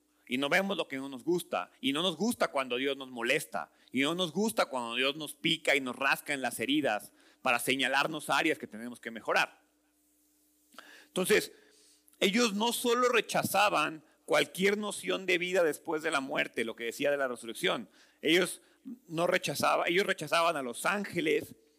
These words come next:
ellos rechazaban cualquier castigo o recompensa eterna. Ellos creían en un Dios distante,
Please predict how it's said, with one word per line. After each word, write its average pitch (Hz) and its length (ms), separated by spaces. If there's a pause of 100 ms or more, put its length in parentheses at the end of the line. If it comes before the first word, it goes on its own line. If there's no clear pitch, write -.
(100)
ellos 170 220
rechazaban 165 540
cualquier 170 680
castigo 214 880 (1040)
o 123 140
recompensa 156 1080
eterna. 170 720 (920)
Ellos 185 280
creían 185 480
en 180 60
un 185 160
Dios 185 260
distante, 202 880